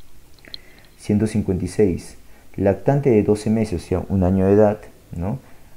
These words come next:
Hace seis días inicia con fiebre de treinta y ocho a treinta y nueve grados, de dos días de duración, con coriza y malestar general, ¿ok? Al tercer día, o sea, una fiebre que duró dos días, y al tercer día, fiebre que duró diez, dos días,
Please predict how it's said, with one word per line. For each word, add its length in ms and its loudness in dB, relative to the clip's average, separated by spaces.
Hace 260 0
seis 240 0
días 400 0
inicia 400 -2
con 200 -6
fiebre 320 0
de 80 4
treinta 320 -4
y 40 0
ocho 200 -2
a 20 -2
treinta 220 -6
y 20 -2
nueve 160 0
grados, 460 0
de 180 4
dos 160 4
días 220 4
de 100 4
duración, 720 0
con 140 -4
coriza 560 0
y 60 -2
malestar 340 -4
general, 380 -4
¿ok? 180 -10
Al 260 4
tercer 400 2
día, 180 4
o 60 -4
sea, 280 -4
una 200 0
fiebre 460 2
que 100 0
duró 240 0
dos 340 2
días, 420 -2
y 100 0
al 140 2
tercer 440 0
día, 360 0
fiebre 460 2
que 100 -2
duró 280 2
diez, 360 0
dos 260 0
días, 460 -2